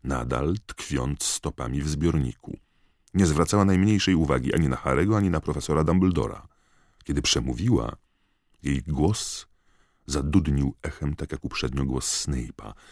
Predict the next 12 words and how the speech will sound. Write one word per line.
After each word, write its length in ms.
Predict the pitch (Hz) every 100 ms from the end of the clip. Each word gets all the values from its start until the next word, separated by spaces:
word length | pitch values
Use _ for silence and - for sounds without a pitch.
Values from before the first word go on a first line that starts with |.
| - -
jakby 200 | 64 67
dochodził 400 | 65 - 85 73
z 140 | 65
dna 300 | 69 67 71 76
kamiennego 560 | 71 65 64 67 65
zbiornika. 760 | 62 58 58 58 50 - - - _ _ _ _ _ _ 120
„Rzucił 380 | 139 170 165
na 100 | 165
mnie 180 | 156 165
urok, 360 | - 165 73 -
panie 200 | 78 78
profesorze, 540 | 78 80 - 64 58